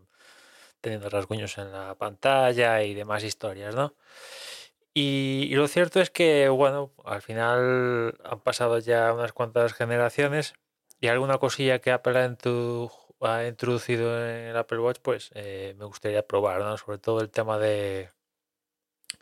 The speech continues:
de, de la pantalla siempre encendida y tal, pues, eh, sería de, de agradecer, me gustaría probarlo. El caso es que, eh, Gurman,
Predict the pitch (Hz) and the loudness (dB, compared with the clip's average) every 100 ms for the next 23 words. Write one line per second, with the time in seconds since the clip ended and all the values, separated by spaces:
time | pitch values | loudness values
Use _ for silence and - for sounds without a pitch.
0 | _ _ - - _ 127 113 107 104 104 | _ _ -20 -20 _ -4 -2 -2 -4 -4
1 | 110 107 110 110 110 117 113 117 113 113 | 0 2 2 0 0 0 2 2 2 2
2 | 113 110 113 110 123 113 - 113 107 113 | 0 0 -2 -2 -4 -4 -8 -10 -10 -10
3 | 113 143 135 123 120 123 151 151 - _ | -2 -2 0 -2 -2 2 4 2 -2 _
4 | _ _ _ _ - - - 98 92 92 | _ _ _ _ -4 -2 -2 -4 -4 -6
5 | - - - 95 92 92 92 - 110 101 | -4 -4 -6 -12 -18 -20 -14 -4 -4 -2
6 | 107 107 107 101 101 98 95 _ 156 117 | -2 0 -2 -2 -4 -8 -12 _ -6 -2
7 | 113 110 110 113 104 104 107 - 117 110 | 2 2 2 0 -2 -6 -8 -2 0 0
8 | - 101 101 87 87 - _ _ _ _ | 0 0 0 -2 -10 -20 _ _ _ _
9 | _ _ - 139 160 180 - 180 - 170 | _ _ -2 0 2 2 2 0 0 2
10 | 156 143 131 117 110 101 92 _ _ _ | 4 4 4 2 0 -2 -8 _ _ _
11 | _ _ _ _ _ _ - 104 107 110 | _ _ _ _ _ _ -18 -14 -12 -10
12 | 135 160 156 147 156 156 151 147 143 143 | -12 -4 -2 -2 0 0 -2 -6 -10 -12
13 | 139 | -12